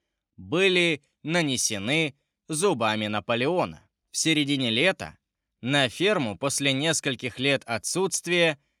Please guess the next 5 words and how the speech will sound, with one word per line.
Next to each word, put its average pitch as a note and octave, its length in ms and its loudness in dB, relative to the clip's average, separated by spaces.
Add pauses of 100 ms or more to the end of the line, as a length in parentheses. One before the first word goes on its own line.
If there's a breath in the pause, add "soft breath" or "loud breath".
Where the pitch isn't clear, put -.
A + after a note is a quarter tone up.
(120)
неожиданно E3 800 2
вернулся B2 580 -2
ручной A#2 460 -2
ворон C3+ 540 0 (320)
Моисей. C#3 760 0